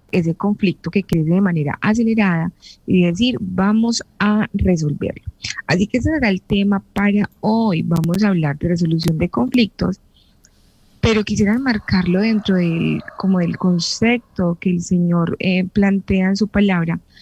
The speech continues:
acerca de esto, y es que cuando hablamos de resolución de conflictos, estamos hablando de perdón y sanidad. Yo no puedo decir que resolví un conflicto, usted, mi hermano, y mi hermana no podrá decir que resolvió un conflicto en su casa,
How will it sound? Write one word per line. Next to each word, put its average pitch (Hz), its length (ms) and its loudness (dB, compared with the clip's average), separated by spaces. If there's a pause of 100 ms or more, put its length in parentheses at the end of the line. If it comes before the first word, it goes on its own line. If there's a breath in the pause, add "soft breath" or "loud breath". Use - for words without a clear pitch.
(240 loud breath)
acerca 196 460 2
de 214 160 2
esto, 185 320 -4
y 190 120 0
es 160 80 -2
que 170 80 -2
cuando 170 240 2
hablamos 175 340 0
de 240 80 0
resolución 170 500 -2
de 156 120 0
conflictos, 226 720 0 (540 soft breath)
estamos 208 480 2
hablando 185 440 2
de 180 100 2
perdón 160 440 0
y 156 80 -2
sanidad. 156 480 0 (1040)
Yo 160 180 2
no 156 120 0
puedo 208 200 0
decir 170 400 -2 (500 soft breath)
que - 320 0
resolví 175 760 0
un 254 120 -4
conflicto, 185 640 -4
usted, 165 320 -2
mi 160 120 0
hermano, 190 340 2
y - 20 2
mi 202 120 2
hermana 151 260 0
no 180 140 0
podrá 185 300 0
decir 185 240 2
que - 120 -4
resolvió 165 360 4
un 147 80 -6
conflicto 180 440 -2
en 190 80 2
su 202 100 2
casa, 170 400 -2